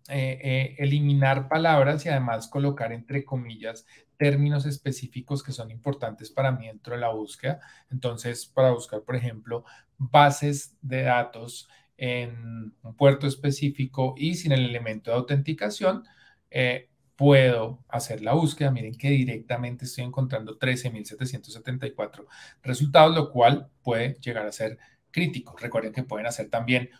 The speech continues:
otros tipos de filtros. Si no recuerdan esos filtros, los vimos en el primer video, los invito a nuestro canal de YouTube, revisen ese primer video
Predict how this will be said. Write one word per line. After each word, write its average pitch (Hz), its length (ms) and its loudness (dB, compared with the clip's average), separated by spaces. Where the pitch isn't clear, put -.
otros 139 360 0
tipos 160 260 -6
de 190 100 -2
filtros. 185 600 -6
Si 196 320 -4
no 175 180 4
recuerdan 185 540 2
esos 170 200 -6
filtros, 180 540 -6
los 139 120 2
vimos 139 200 6
en 165 80 2
el 160 100 0
primer 131 320 0
video, 165 540 4
los 123 160 -4
invito 117 240 -8
a 113 40 -6
nuestro 120 240 -8
canal 123 280 -4
de 127 80 -4
YouTube, 202 380 -4
revisen 120 460 0
ese 131 160 0
primer 131 320 0
video 131 360 2